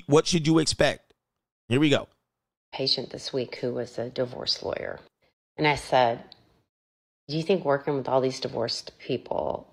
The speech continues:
Speaker 2: um, keeps you married?" I was kinda joking. And she said, "Yeah, a little bit." She said, "But here's the crazy thing. I think that sixty percent of the fifty and sixty-year-old women who come to see me wanting a divorce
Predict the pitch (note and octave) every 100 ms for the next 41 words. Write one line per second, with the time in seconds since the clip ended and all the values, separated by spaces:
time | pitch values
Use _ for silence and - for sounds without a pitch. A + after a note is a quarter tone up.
0 | _ _ _ C#3+ B2 A2+ A2+ A2+ A2+ -
1 | _ _ _ _ _ _ _ - C#3+ -
2 | C3 A2 A2 A#2+ C#3 - - A#2+ A#2 -
3 | B2+ A#2+ B2 A2+ - - - - - C3
4 | - A#2+ B2 - - - _ _ _ -
5 | D3 G3 D#3+ C#3+ D#3 C3 A#2 A#2+ _ _
6 | _ _ _ - - - C#3 C3 F#3 F#3+
7 | - - C#3 C#3 - - - - _ _
8 | _ _ - - - - D#3 C#3+ - -
9 | - - - - - E3+ - F3 E3 C#3
10 | - C3+ B2 - A#2+ - - - - E3+
11 | E3 - E3 D3 - C#3 - C#3 C3+ C3+
12 | B2 A#2+ A#2+ A#2 A#2+ - - D#3 - -
13 | - C3 A2+ A2+ A2+ - - - _ _
14 | - B2+ D3 E3 E3+ D3 C3+ C#3 B2+ -